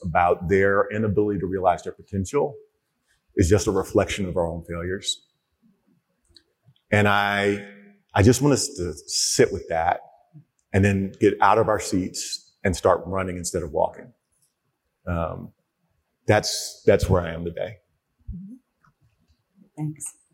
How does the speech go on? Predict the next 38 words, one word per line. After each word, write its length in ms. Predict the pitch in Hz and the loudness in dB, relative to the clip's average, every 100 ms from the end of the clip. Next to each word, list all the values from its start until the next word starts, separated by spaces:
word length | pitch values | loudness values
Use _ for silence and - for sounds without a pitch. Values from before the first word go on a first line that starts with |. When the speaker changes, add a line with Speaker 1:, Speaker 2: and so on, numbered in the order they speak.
| _ _ _ _ _ - _ | _ _ _ _ _ -20 _
Speaker 2:
So 180 | - 254 | 4 6
we're 200 | 254 269 | 8 4
on 200 | 240 269 | 4 2
the 120 | 277 269 | 2 2
third 180 | 226 | 2
of 140 | 233 - | 2 0
three 180 | 220 220 | 0 4
days, 280 | 170 180 - - - | 6 6 0 -4 -2
um, 340 | 185 180 175 - | 0 0 -2 -2
and 120 | 180 | -2
we've 160 | 180 175 | -2 -2
had 200 | 180 170 | -4 -2
great 240 | 180 190 | -4 -4
speakers 600 | - 165 - 196 226 226 | -4 -6 -2 0 0 2
and 180 | 139 156 | 2 2
conversations. 1000 | 170 151 160 - 139 - 160 180 208 - - | 0 -2 -2 -2 -2 0 -4 -4 -4 -6 -2
Um, 320 | 196 185 - - - | -2 -2 -8 -8 4
as 160 | 233 226 | 4 4
you 80 | |
stand 420 | 240 - 302 403 359 | -6 0 0 0 2
in 80 | |
this 200 | 214 170 | 2 2
moment, 440 | 175 175 170 131 - - _ _ _ _ | -4 -4 -4 -6 -10 -14 _ _ _ _
what 260 | 196 240 330 | 4 6 6
are 100 | 392 | 4
your 240 | 269 247 | 2 2
best 300 | 196 202 - | 2 2 6
hopes, 500 | - 170 - - - - 170 | 6 6 0 -6 -6 -2 0
um, 260 | 175 165 | 2 0
for 140 | 175 180 | -2 0
what 300 | 170 165 175 | 2 2 0
learning 300 | 185 180 165 | -6 -4 -6
experiences 600 | - 180 160 160 156 151 | -6 -4 -4 -4 -6 -10
could 220 | - 147 | -8 -8
be 180 | 151 147 | -8 -6
for 100 | 170 | -2
young 240 | 156 147 | 0 -2
people? 520 | 143 160 - - - | -4 -8 -4 -4 -6